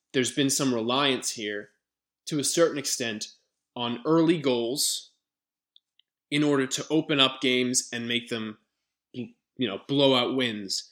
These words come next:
As opposed to if you look at the Wolves game, the early goal doesn't come, partially because we created fewer chances early on than we did against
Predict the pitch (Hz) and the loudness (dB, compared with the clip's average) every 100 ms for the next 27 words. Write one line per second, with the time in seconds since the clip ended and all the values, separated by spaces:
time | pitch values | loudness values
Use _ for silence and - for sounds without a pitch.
0 | _ - 143 151 156 139 139 131 131 135 | _ -4 -4 0 0 2 0 0 -2 -2
1 | 147 175 220 160 147 127 127 _ _ _ | 0 4 6 6 4 4 0 _ _ _
2 | _ _ _ _ _ _ _ 160 160 170 | _ _ _ _ _ _ _ 0 4 6
3 | 165 143 139 123 113 117 - 226 147 113 | 6 6 4 4 0 -6 -4 0 2 0
4 | 185 _ _ _ _ _ _ _ _ _ | -6 _ _ _ _ _ _ _ _ _
5 | _ _ _ _ - 208 208 208 170 165 | _ _ _ _ 4 4 6 4 2 4
6 | 156 143 139 - - _ _ _ _ _ | 6 6 6 0 -4 _ _ _ _ _
7 | _ _ _ - 131 - 139 127 123 107 | _ _ _ -6 -4 2 6 6 6 0
8 | - - - 156 147 139 127 127 143 127 | -12 -12 4 6 6 4 2 2 0 -2
9 | - _ _ 127 131 131 120 120 117 117 | -8 _ _ -4 2 2 2 0 -4 -4
10 | 117 113 113 110 107 - - | -4 -6 -8 -8 -6 -8 -10